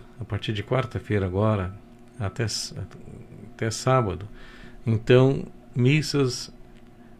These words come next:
votivas da intenção de São José. Então, trido começa na quarta, quinta e sexta, sempre às dezenove horas, não é? Com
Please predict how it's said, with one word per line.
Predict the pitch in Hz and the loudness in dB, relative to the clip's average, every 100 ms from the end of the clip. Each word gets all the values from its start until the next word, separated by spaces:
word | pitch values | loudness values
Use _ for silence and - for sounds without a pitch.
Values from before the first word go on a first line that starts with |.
| - - | -20 -4
votivas | 110 113 - 127 139 131 131 - | 0 0 2 2 4 4 2 2
da | 120 | 0
intenção | 123 110 - 117 113 | 0 0 0 0 2
de | 107 | 0
São | - 120 | 0 0
José. | 107 95 87 95 98 - - | 0 -2 -4 -6 -6 -10 -6
Então, | - - 113 110 - | -4 0 2 2 0
trido | 107 131 139 | 2 2 0
começa | - 104 101 - | -4 -4 -4 -4
na | 95 | -4
quarta, | - 107 127 - 156 156 - - - - - | -2 -2 -2 -4 -4 -4 -6 -20 -20 -18 -10
quinta | - 139 127 127 127 131 127 | 0 4 4 2 0 0 0
e | 120 | -2
sexta, | 110 - 113 107 - 95 | -4 2 4 2 -2 -8
sempre | - - 120 131 110 131 123 | -8 -2 0 0 0 0 2
às | 113 120 117 110 | 2 0 0 0
dezenove | 107 98 110 123 107 98 | 0 2 2 2 2 2
horas, | 95 90 90 - - | 0 -2 -6 -8 -4
não | 95 | -2
é? | 131 - - - - - - - | -2 -6 -16 -20 -20 -20 -10 0
Com | 110 113 107 107 | 4 4 2 -2